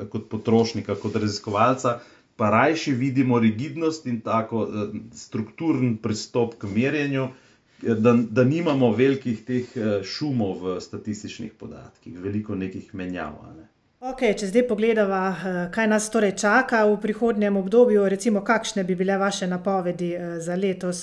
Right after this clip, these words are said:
Speaker 2: eh, za koliko bi se ali pa se bo, no, pri nas po vaših ocenah, eh, hrana podražila, katere mogoče prehrambene, eh, s-, eh, skupine prehrambnih izdelkov bi se lahko najbolj podražile in za koliko, kakšne so torej vaše ocene?
Speaker 1: Ja, eh,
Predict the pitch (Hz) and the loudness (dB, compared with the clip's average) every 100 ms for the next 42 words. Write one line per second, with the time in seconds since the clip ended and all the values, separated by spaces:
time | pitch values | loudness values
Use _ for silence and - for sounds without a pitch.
0 | 175 175 185 190 185 247 190 180 185 180 | -8 -8 -8 -8 -2 0 0 0 -4 -6
1 | - - 190 185 196 - 208 165 - - | -8 -14 -6 -4 -2 2 2 0 -8 -10
2 | 190 202 196 190 214 190 175 180 185 180 | -4 -4 -2 -2 0 0 -2 -4 -2 -2
3 | 180 180 180 190 196 185 175 202 180 180 | -2 -4 -6 -4 -6 -8 -4 -2 -2 -4
4 | - - - - 180 190 208 190 180 180 | -12 -20 -18 -6 -4 0 2 2 -2 -2
5 | 180 180 180 277 226 196 190 - 226 196 | -2 -2 0 2 2 2 0 0 2 2
6 | 190 208 214 208 185 180 202 208 185 180 | 0 -2 -2 -4 -4 -2 0 2 0 -2
7 | 185 190 180 185 185 - 202 190 185 - | -2 -2 -2 -4 -6 -6 -4 -4 -6 -8
8 | 185 220 190 180 180 - - 202 214 214 | -2 0 0 -2 -8 -18 -8 -4 0 2
9 | 190 190 180 202 214 196 175 202 202 214 | 2 -2 -2 0 0 -2 -4 -4 0 0
10 | 202 190 - 208 196 - - - 202 202 | 0 -2 -2 -2 -2 -10 -20 -12 -4 0
11 | 196 180 175 170 175 180 180 196 175 165 | 0 0 -2 -4 -6 -2 0 0 -2 -4
12 | 180 202 180 175 180 196 - 165 170 175 | -6 -2 -2 -2 -4 -4 -4 -10 -6 -6
13 | 170 165 - 165 175 165 160 135 - _ | -6 -6 -8 -8 -6 -6 -8 -12 -20 _
14 | _ _ _ - _ _ _ _ 113 160 | _ _ _ -20 _ _ _ _ 0 4
15 | 113 - 107 110 113 | 4 2 0 2 2